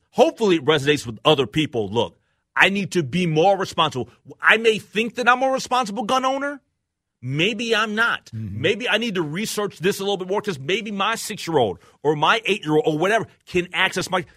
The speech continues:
Speaker 1: They also say that the kid has a disability, right? And he's got a indiv-, indiv-, uh, individualized education plan, I E P, whatever. And I'm, I, I know about that stuff, whatever, 'cause I spent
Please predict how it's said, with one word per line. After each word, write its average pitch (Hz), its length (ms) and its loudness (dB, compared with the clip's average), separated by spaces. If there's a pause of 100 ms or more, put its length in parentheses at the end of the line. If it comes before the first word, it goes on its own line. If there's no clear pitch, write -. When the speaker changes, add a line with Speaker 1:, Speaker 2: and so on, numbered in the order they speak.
(1300)
Speaker 1:
They 185 160 4
also 247 380 0
say 196 220 -2
that 151 140 -6
the 151 80 -8
kid 175 220 0
has 160 200 2
a - 20 -10
disability, 143 600 -2
right? 92 380 -4 (800)
And 156 160 4
he's 160 200 -2
got 147 300 4
a 110 340 2
indiv-, 147 440 -2
indiv-, 139 480 -4
uh, 117 240 2
individualized 123 1000 2
education 127 460 -2
plan, 113 240 0
I 110 140 4
E 113 40 0
P, 113 160 -4
whatever. 107 240 -2
And 113 100 0
I'm, 120 180 0 (280)
I, 135 140 -2
I 156 60 2
know 160 120 2
about 156 220 4
that 147 100 0
stuff, 117 240 -2
whatever, 123 300 2
'cause 120 160 -8
I 117 60 0
spent 127 320 -2